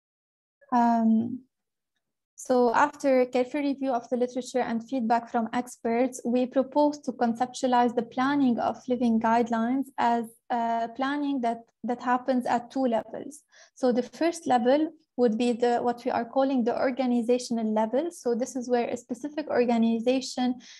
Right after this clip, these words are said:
decides to adopt the living guideline methodology or to enter the living, uh, living guideline enterprise. So this is not related to yet a specific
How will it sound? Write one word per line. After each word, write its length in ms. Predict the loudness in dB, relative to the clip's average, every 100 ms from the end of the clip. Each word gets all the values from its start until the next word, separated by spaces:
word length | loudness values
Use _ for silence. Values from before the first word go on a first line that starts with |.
| -8
decides 520 | -4 -2 0 0 0 -4
to 220 | 0 2
adopt 460 | 4 4 2 0
the 60 | 2
living 320 | 2 2 2
guideline 400 | 2 2 0 0
methodology 720 | 0 -2 -2 0 0 -2 -4
or 200 | -2 -4
to 160 | -4 -6
enter 600 | -2 -2 -2 0 0 2
the 140 | 2
living, 560 | 2 2 2 0 -2 -10 _ -6
uh, 180 | -2 0
living 300 | 2 2 2
guideline 420 | 2 0 0 -2 0
enterprise. 760 | -2 -2 -4 -4 -2 -2 -4 -12 _ -20 -20 _
So 160 | 0 2
this 180 | 2 0
is 120 | 0
not 260 | 0 -2
related 440 | 0 2 2 0 -2
to 400 | -2 0 0 0
yet 340 | 2 4 2 -4
a 40 | -6
specific 460 | -6 -8 -4 -4